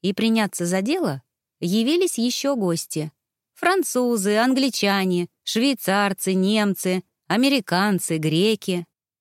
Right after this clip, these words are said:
Распахнули окна, раздвинули занавеси. Мастерская наполнилась воздухом и светом, и остаток дня прошел в полезных занятиях атлетикой и гимнастикой, пока не настал обеденный час.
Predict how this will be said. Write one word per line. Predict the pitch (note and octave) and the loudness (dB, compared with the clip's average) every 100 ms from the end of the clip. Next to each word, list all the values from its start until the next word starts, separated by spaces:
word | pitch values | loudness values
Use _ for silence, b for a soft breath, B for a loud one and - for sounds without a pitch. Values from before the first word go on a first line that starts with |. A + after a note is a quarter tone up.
| _ _ _ _ _ _ | _ _ _ _ _ _
Распахнули | - B3+ - D#4+ G#4 G#4+ E4+ | -2 -2 0 0 2 2 4
окна, | D4 B3 - E3 C#3 C#3 _ | 4 2 0 -4 -4 -6 _
раздвинули | E3+ G#3+ G3+ A3 E4+ E4+ D4+ | 0 0 2 2 2 2 2
занавеси. | C4+ G#3+ G#3+ F3 C#3 C#3+ - B2+ - _ _ _ | 2 2 2 0 -2 -6 -6 -10 -12 _ _ _
Мастерская | G3+ A3 B3 A3 A3+ A3+ | 0 0 -2 0 0 2
наполнилась | A3+ A3+ C4 C4 A#3+ A3 - | 2 0 0 2 2 0 -2
воздухом | - G3 B3+ A#3 B3 - B3 | -2 2 2 2 -2 0 0
и | |
светом, | C4 C4+ C#4 G3+ C#3+ C#3 - _ _ _ _ | 0 0 0 0 -4 -8 -12 _ _ _ _
и | B3 | 0
остаток | B3+ - B3 A#3+ A3+ G3+ | 0 0 -4 -2 -4 0
дня | A#3+ C#4+ D4+ - _ _ | 0 2 0 -4 _ _
прошел | G#3 A#3+ C4 B3 | -2 0 0 -2
в | - | 0
полезных | B3 A#3+ A3 G3+ G3 | 0 2 2 0 0
занятиях | A3 A3 G3+ - F#3+ G#3 | 0 0 0 -2 -2 -2
атлетикой | G#3 G3 F3 F3 F#3 F#3 | -2 -2 -2 -4 -2 -2
и | |
гимнастикой, | F3 B3 E4 F4+ - C#4+ C#4 C4 _ | -2 0 0 0 -4 -4 -4 -4 _
пока | - A3 A#3+ | -6 0 0
не | A#3 | 2
настал | A#3 A#3 C#4 C4+ | 0 0 -2 0
обеденный | - F#3+ G#3 G3 F#3+ | -2 -2 -2 0 -2
час. | F3+ C3+ A2 - | -2 -8 -8 -14